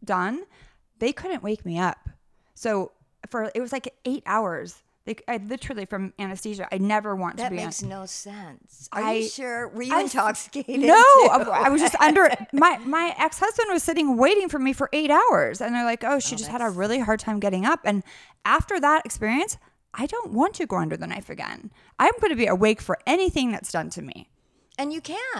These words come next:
Speaker 1: I'm,
Speaker 2: I
Speaker 1: I'm
Speaker 2: mean, with this, you can. Uh, some women choose I V sedation.
Speaker 1: Right.
Speaker 2: To be really honest, the doctors prefer it.
Speaker 1: 'Cause you're not jumping around
Speaker 2: Yeah,
Speaker 1: and
Speaker 2: you're not, you know, you're not talking, you're not moving.
Speaker 1: Right.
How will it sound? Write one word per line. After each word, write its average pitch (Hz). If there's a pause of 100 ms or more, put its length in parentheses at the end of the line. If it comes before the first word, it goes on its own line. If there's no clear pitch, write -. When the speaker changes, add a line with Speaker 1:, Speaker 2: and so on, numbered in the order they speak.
Speaker 1:
I'm, 233
Speaker 2:
I 240
Speaker 1:
I'm 277
Speaker 2:
mean, 320
with 339
this, 427
you 339
can. 196
Uh, - (760)
some 330
women 294
choose 240 (640)
I 214
V 220
sedation. 214
Speaker 1:
Right. 180 (300)
Speaker 2:
To 233
be 233
really 269
honest, 185 (100)
the 170
doctors 170
prefer 147
it. 196 (200)
Speaker 1:
'Cause 220
you're 208
not 196
jumping 180
around 160
Speaker 2:
Yeah, 349
Speaker 1:
and 302
Speaker 2:
you're 330
not, 311 (120)
you 311
know, 320
you're 302
not 311
talking, 269
you're 269
not 269
moving. 233
Speaker 1:
Right. 170